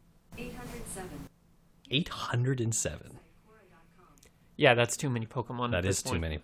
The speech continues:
Speaker 3: I think
Speaker 2: Pokemon.
Speaker 3: it's reasonable. Hey, Google, stop talking.
Speaker 2: You're so rude to my Google Home. <laughs>
Speaker 3: Well,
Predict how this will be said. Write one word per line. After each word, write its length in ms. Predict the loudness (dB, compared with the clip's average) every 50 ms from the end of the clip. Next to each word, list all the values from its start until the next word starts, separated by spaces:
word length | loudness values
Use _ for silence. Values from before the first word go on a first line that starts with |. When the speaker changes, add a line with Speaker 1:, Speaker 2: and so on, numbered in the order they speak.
| 2 2
Speaker 3:
I 100 | 2 4
think 220 | 4 2 0 -2
Speaker 2:
Pokemon. 80 | -2 -2
Speaker 3:
it's 280 | -2 -2 -2 -2 -6 -10 -12 -8 -4
reasonable. 640 | -2 -2 -2 -2 -2 -2 -2 -2 -2 -2 -2 -6 -10 -16 -20 -20 -20 -20 -20 -20 -20 -20 -20 -20 -4 4
Hey, 280 | 8 8 8 8 6 0 -10 -8 2
Google, 380 | 4 4 6 6 6 4 2 0 -10 _ _ _ _ _ -20 -20 -20 -20 -20 -20
stop 300 | -2 6 8 8 8 8
talking. 460 | 8 6 6 6 4 -2 -8 -10 -10 -12 -16 _ _ _ _ -20 _ _ -20 -20 -18 _ -12
Speaker 2:
You're 60 | -10
so 280 | -6 -2 -2 -2 -2 0
rude 240 | 0 0 0 0 0 -4
to 120 | -6 -6 -4
my 140 | -2 -2 -2
Google 400 | -2 -2 -2 -2 0 0 0 2
Home. 360 | 2 0 0 2 4 2 2 6 8
<laughs> 100 | 10 12
Speaker 3:
Well, 180 | 12 12 10